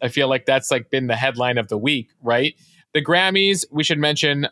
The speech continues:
are, uh, set for Sunday night, eight P M Eastern on C B S. I believe they'll also have a streaming ability to stream it as well.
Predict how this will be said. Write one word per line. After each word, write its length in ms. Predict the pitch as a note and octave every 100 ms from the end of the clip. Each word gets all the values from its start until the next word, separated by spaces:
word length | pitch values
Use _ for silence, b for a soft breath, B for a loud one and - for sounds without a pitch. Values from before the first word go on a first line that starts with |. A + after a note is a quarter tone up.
| -
are, 400 | C3 B2+ B2 -
uh, 160 | A2+ A#2+
set 360 | - C#3+ -
for 300 | - C3 A#2+
Sunday 440 | F#2 - C#3+ D3 D3
night, 340 | B2+ C3 E3
eight 200 | - B2
P 120 | - B2+
M 140 | A#2
Eastern 460 | A2+ A#2 - C3+ C#3+
on 160 | A#2
C 240 | A2 - A#2+
B 180 | G#2+ B2
S. 420 | D#3 E3+ - - -
I 120 | G2+
believe 240 | G#2+ A2+
they'll 80 | A2
also 220 | G#2+ -
have 80 | G#2+
a 40 |
streaming 560 | - - F3+ F#3 F3 F3 b b b
ability 320 | B2 C#3 B2+
to 40 | A2+
stream 280 | - D3
it 80 | C#3+ C3+
as 160 | A2+
well. 220 | C3 D3+